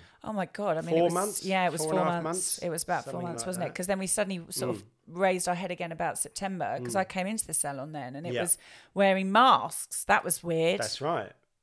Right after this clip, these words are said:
Speaker 1: Wasn't it?
Speaker 2: But then, I mean, we came during lockdown. We expanded. We took two new people on during
Speaker 1: Did
Speaker 2: lockdown.
Speaker 1: you?
Speaker 2: You know,
Speaker 1: Yeah.
Speaker 2: you don't sit still.
Speaker 1: No.
Speaker 2: Um,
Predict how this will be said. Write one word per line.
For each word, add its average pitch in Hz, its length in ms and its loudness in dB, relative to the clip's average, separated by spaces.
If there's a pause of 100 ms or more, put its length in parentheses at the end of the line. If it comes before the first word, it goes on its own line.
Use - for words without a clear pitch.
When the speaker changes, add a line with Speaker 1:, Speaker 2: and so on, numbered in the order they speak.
(100)
Speaker 1:
Wasn't 214 260 -2
it? 165 200 0 (260)
Speaker 2:
But 220 140 -8
then, 220 200 2
I 175 60 -2
mean, 175 280 2
we 160 100 -4
came 160 300 -10 (100)
during 165 360 0
lockdown. 104 540 -12 (1400)
We 139 120 -2
expanded. 110 640 -10 (240)
We 131 80 -10
took - 260 -10
two 160 160 -2
new 135 140 0
people 123 380 -4
on 117 200 -6
during 127 360 0
Speaker 1:
Did 90 100 -2
Speaker 2:
lockdown. - 340 -4
Speaker 1:
you? 165 160 -8 (280)
Speaker 2:
You 127 120 -10
know, 110 400 -8
Speaker 1:
Yeah. 165 320 -8
Speaker 2:
you - 60 -6
don't 160 220 -2
sit 127 200 -6
still. - 540 -6
Speaker 1:
No. 156 400 -6 (340)
Speaker 2:
Um, 123 540 -4